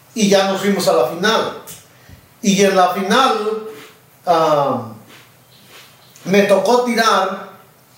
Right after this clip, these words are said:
este, y, y no agarré. Pero entonces, ah, que yo, o sea, yo califiqué en tercer lugar para la final.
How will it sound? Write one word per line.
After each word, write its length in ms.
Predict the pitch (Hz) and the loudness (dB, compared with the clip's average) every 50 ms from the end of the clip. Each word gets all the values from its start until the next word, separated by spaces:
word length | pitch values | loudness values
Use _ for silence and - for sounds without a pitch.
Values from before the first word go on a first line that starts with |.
| - - - - - - - - _ _ _ _ | -20 -20 -20 -20 -20 -20 -20 -20 _ _ _ _
este, 840 | - 180 175 175 165 165 - - - - 175 175 170 170 165 160 165 | -2 -2 0 0 -2 -4 -8 -10 -12 -6 -2 0 0 2 0 0 -2
y, 360 | 160 151 147 143 139 135 139 | -4 -4 -6 -6 -6 -6 -6
y 40 | 151 | -2
no 120 | 147 165 | 0 0
agarré. 500 | 160 147 143 - - 101 - - - - - - - _ _ _ _ _ _ - - - - - - _ | 2 2 2 0 0 -4 -6 -10 -14 -18 -20 -20 -20 _ _ _ _ _ _ -20 -20 -20 -20 -20 -20 _
Pero 180 | - 208 220 226 | 0 0 2 2
entonces, 520 | 226 214 - 285 - 196 - 247 220 - - 196 | 0 2 2 2 2 2 2 2 0 0 0 0
ah, 280 | 190 185 180 180 180 180 | 0 0 0 0 0 0
que 60 | - 202 202 190 190 185 180 165 | 0 0 2 2 2 0 0 2
yo, 200 | 220 220 220 214 | 2 2 4 2
o 100 | 202 202 | 2 0
sea, 120 | 226 226 | 0 0
yo 160 | 220 220 220 226 | 0 0 0 0
califiqué 560 | 220 208 196 190 190 190 196 208 208 208 208 | -2 -2 -2 -4 -4 -4 -2 0 0 0 0
en 100 | 202 202 | 0 0
tercer 320 | 196 190 - 202 202 196 | -2 -2 -2 -2 -2 -2
lugar 240 | 175 175 180 180 - | 0 0 0 0 0
para 140 | 190 170 160 | -2 -2 0
la 140 | 160 143 - | 0 -2 -2
final. 400 | - 135 131 127 113 98 92 | -4 -6 -8 -8 -8 -10 -12